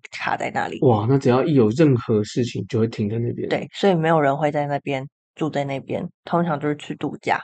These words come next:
Speaker 2: 哦。
Speaker 1: 或者是你就在那区工作。嗯，那那边的话，它就有一个海边是大家会去度假的地方，所以你要去海边啊，或者是去看，呃，生态的那种，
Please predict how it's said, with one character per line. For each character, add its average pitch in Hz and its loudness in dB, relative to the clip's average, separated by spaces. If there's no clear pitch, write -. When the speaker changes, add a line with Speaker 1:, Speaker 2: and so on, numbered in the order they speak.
Speaker 2:
哦。 185 -2
Speaker 1:
或 208 2
者 220 0
是 208 -2
你 208 0
就 156 0
在 147 0
那 156 -4
区 - -6
工 139 -2
作。 - -4
嗯， 147 -4
那 208 6
那 220 4
边 185 2
的 156 4
话， 151 2
它 190 -6
就 214 6
有 156 6
一 147 0
个 156 6
海 151 2
边 170 2
是 196 -2
大 185 2
家 156 -2
会 170 -4
去 170 0
度 170 -2
假 156 4
的 143 0
地 - -8
方， - 0
所 196 0
以 180 2
你 165 2
要 160 4
去 190 -4
海 147 0
边 160 0
啊， 151 2
或 175 0
者 143 -4
是 160 -2
去 190 -2
看， 180 -2
呃， 139 0
生 185 2
态 160 0
的 135 -2
那 151 -2
种， 117 -2